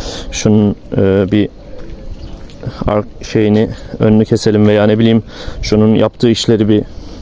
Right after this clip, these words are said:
ortaya dökelim falan gibi bir şeyler olabilir mi? Bilmiyorum. E, Yoyo'nun illaki bu olayda bir sorumluluğu var ama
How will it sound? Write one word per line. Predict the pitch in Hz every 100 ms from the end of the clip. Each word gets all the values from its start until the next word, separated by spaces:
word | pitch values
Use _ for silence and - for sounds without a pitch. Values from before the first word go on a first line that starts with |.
| - -
ortaya | 113 - 113
dökelim | 110 - 113 113
falan | - 110 113
gibi | 110 107 113 - - - - - - - - - - -
bir | -
şeyler | 120 117 120 - - - - - - -
olabilir | 123 123 127 143
mi? | 120 156 190 - - - - - - -
Bilmiyorum. | - 165 107 95 101 - - - - - - - - - - -
E, | - -
Yoyo'nun | 160 165 135 175
illaki | 151 120 113 139
bu |
olayda | 131 107 113 135
bir | -
sorumluluğu | - 127 110 110 131
var | 117 120
ama | 127 131 139